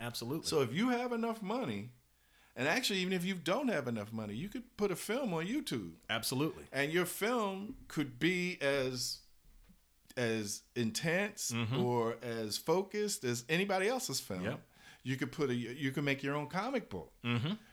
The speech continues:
Speaker 2: You can, you can make anything.
Speaker 1: Yep.
Speaker 2: The issue of the means of distribution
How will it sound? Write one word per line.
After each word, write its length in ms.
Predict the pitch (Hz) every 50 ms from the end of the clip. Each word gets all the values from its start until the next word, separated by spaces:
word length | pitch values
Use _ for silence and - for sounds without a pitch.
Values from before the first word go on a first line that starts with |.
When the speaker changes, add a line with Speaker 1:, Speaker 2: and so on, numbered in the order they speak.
| - -
Speaker 2:
You 140 | 120 120
can, 240 | 123 123 143 131 131
you 140 | 139 175 208
can 280 | 214 220 185 156 147 147
make 480 | 170 214 254 254 208 - - - - -
anything. 680 | - 190 220 269 254 196 156 - - 101 82 78 76 78 -
Speaker 1:
Yep. 280 | - 87 87 95 110 127
Speaker 2:
The 260 | 117 113 123 - 180
issue 260 | 202 196 - 196 175
of 120 | 156 123 123
the 80 | 123
means 260 | 123 143 156 165 139
of 100 | 131 117
distribution 920 | 117 143 147 - - 110 101 107 156 240 320 302 - - - 110 101 101